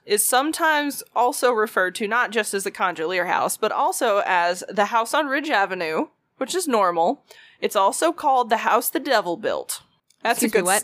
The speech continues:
Speaker 1: s-, <laughs> the, the house the devil built. So that's a good start.
Speaker 2: Excu-, excuse me.
Speaker 1: Yeah.
Speaker 2: Excuse me, what?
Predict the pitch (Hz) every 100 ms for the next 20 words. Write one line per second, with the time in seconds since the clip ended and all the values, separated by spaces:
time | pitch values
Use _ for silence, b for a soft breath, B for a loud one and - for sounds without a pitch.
0 | 220 254 277 233 262 262 247 - - 247
1 | 339 262 202 180 170 - 302 285 - 240
2 | 202 - - 110 247 - - - _ b
3 | b - - 247 220 190 B B - 196
4 | 226 269 269 233 220 175 202